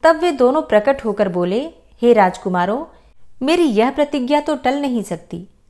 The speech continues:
किंतु इस समय एक उपाय हो सकता है। इक्ष्वाकु अश्वमेघ यज्ञ करें और उसका फल हम दोनों को अर्पण कर दें। ऐसा करने से वीरवर इल किम पुरुष हो जाएंगे, इसमें तनिक भी संदेह की बात नहीं है।"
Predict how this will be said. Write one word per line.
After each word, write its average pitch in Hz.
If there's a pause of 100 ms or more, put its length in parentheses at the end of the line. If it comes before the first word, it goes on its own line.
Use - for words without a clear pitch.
(340)
किंतु 226 (540)
इस 330
समय 330
एक 311
उपाय 233
हो 240
सकता 165
है। 170 (680)
इक्ष्वाकु 196
अश्वमेघ 240 (120)
यज्ञ 190
करें 277 (460)
और 339
उसका 302
फल 285
हम 294
दोनों 214
को 262
अर्पण 247
कर 247
दें। 247 (600)
ऐसा 202
करने 226
से 226
वीरवर 233
इल 196 (400)
किम 320
पुरुष 226
हो 175
जाएंगे, 165 (180)
इसमें 247
तनिक 202
भी 311
संदेह 226
की 220
बात 185
नहीं 247
है।" 180